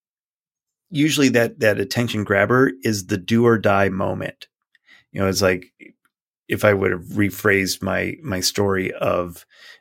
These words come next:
uh, going broke, um, or almost <laughs> going broke with, uh,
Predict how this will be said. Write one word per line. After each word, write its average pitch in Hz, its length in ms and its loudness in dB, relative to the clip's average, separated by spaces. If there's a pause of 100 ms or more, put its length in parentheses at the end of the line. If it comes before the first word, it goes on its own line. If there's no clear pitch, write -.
uh, 92 120 0
going 90 340 0
broke, 113 440 0 (680)
um, 92 640 -2
or 95 220 -2 (120)
almost 92 340 -2
<laughs> - 20 -16
going 98 300 -4
broke 101 320 0
with, - 260 -6
uh, - 160 -8